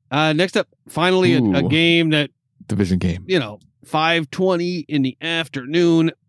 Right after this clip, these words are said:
Speaker 1: Pacific time, Saints at Bucks.
Speaker 2: Hmm.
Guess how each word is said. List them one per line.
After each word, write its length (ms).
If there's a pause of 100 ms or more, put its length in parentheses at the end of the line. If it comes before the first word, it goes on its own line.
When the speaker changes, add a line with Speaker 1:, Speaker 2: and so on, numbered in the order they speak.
(160)
Speaker 1:
Pacific 560
time, 600 (340)
Saints 500
at 300
Bucks. 480 (500)
Speaker 2:
Hmm. 1400